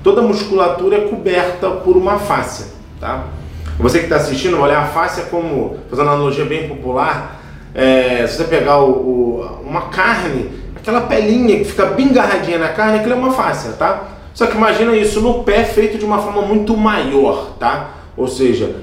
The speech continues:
ela é muito mais densa porque ela tem que ajudar a suportar um pouco mais de carga. O que acontece no processo de formação de uma, entre aspas, fascite, eu já vou dizer daqui a pouco porque, entre aspas, fascite,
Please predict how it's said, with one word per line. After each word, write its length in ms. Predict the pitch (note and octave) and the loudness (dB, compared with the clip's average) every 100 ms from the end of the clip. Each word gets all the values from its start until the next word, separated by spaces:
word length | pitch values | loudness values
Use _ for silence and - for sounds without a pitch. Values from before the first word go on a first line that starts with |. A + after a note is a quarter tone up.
| - | 0
ela 120 | C#3+ | 2
é 40 | |
muito 280 | C3+ F3+ - | 4 2 2
mais 240 | F3 G3 | 2 2
densa 480 | D3+ D3+ E3 F3+ - | 0 0 2 0 -2
porque 260 | - - F#3 | -4 -2 2
ela 120 | F#3+ | 4
tem 160 | G3+ G3 | 2 0
que 220 | G#3 - | 0 0
ajudar 680 | E3+ G3+ G3+ G#3 - F3 G#3 | 2 2 2 2 2 2 0
a 40 | |
suportar 720 | G#3 G#3 G#3 G#3 - F#3+ F#3+ G3 | -2 -2 0 0 0 -2 -2 -2
um 40 | |
pouco 200 | G3 - | -4 -2
mais 160 | G3 G3 | -2 -2
de 80 | A#3 | -4
carga. 500 | - C#3+ - - - - - - - - - - - | 0 0 -2 -8 -12 -16 -18 -16 -16 -16 -16 -16 -12
O 40 | C4 | -2
que 80 | |
acontece 680 | G4+ - G#3 - F#3+ G3 F#3 | 0 2 2 2 2 2 2
no 140 | D#3+ | -2
processo 420 | D3+ D3 D3 D3 C3 | 0 0 0 -2 -2
de 120 | C3 | -4
formação 540 | D3 D3 C#3+ - C#3 | -2 0 0 0 -2
de 80 | B2+ | 0
uma, 240 | B2 A#2 - | 0 -2 -2
entre 400 | D3+ D3+ - C3 | 0 0 0 2
aspas, 400 | A#2 A#2 A#2+ G#2+ | 2 0 -2 -2
fascite, 580 | A2 G#2 - G#3 - - | 0 -2 0 0 0 0
eu 100 | C#3 | 4
já 120 | C#3 | 4
vou 160 | B2+ E3 | 4 0
dizer 240 | E3 D3 | 0 0
daqui 180 | C#3 - | -2 -2
a 80 | A#2 | -2
pouco 240 | A2 G#2+ - | -2 -6 -6
porque, 280 | A2 - B2+ | -6 -2 -2
entre 340 | A#2+ A#2+ G#2+ | -2 -2 -4
aspas, 300 | G2+ G2 G#2 | -4 -4 -8
fascite, 600 | - F2+ - C3 - - | -8 -10 -6 -6 -6 -12